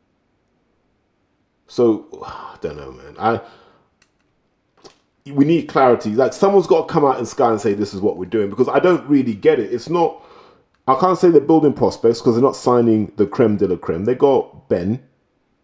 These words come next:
and then you got Big Fraze, and Big Fraze is a lovely guy, by the way, but he's not a young guy, and you wonder what his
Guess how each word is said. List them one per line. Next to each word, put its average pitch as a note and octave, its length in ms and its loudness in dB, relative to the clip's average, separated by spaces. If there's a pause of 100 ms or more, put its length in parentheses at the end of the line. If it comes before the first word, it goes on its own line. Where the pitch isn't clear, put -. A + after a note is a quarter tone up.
(180)
and G2+ 160 0
then G#2+ 320 0 (920)
you G2+ 120 -2
got B2+ 240 2
Big A2+ 140 4
Fraze, A2 420 0
and B2+ 180 0
Big E3+ 140 2
Fraze D3+ 220 4
is A#2+ 100 -2
a A2 120 4
lovely G#2 340 2
guy, A2+ 260 0
by D#2+ 220 -10
the C#2 80 -12
way, E2+ 260 -6 (1600)
but F#2+ 400 -4 (160)
he's A#2+ 160 -2
not A2+ 180 0
a F2+ 40 -6
young D#2+ 280 -8
guy, G#2+ 340 -10 (200)
and G#2+ 520 -4 (500)
you A2 160 2
wonder B2 260 2
what A#2 180 0
his G2+ 200 -2